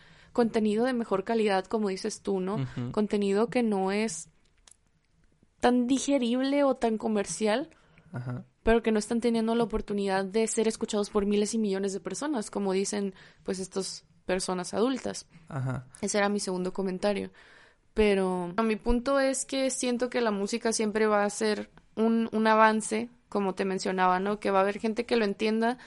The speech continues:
Speaker 1: va a haber gente que la haga sentir bien, que la haga sentir feliz, que la haga sentir algo, porque la música siento yo que siempre tiene un propósito,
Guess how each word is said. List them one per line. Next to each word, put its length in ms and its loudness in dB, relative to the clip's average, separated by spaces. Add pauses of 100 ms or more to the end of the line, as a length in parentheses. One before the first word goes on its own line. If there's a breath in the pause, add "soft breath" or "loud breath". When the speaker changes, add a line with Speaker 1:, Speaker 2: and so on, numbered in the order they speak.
(240 loud breath)
Speaker 1:
va 60 8
a 20 10
haber 140 6
gente 280 -2
que 160 -2
la 200 4
haga 180 0
sentir 540 0
bien, 420 -2 (320 soft breath)
que 100 2
la 140 4
haga 160 2
sentir 400 -2
feliz, 360 0
que 120 -2
la 100 2
haga 140 -2
sentir 500 -4
algo, 380 6 (300 loud breath)
porque 260 4
la 140 4
música 440 -2
siento 300 0
yo 200 2
que 120 -2
siempre 300 0
tiene 220 -2
un 80 -2
propósito, 640 -4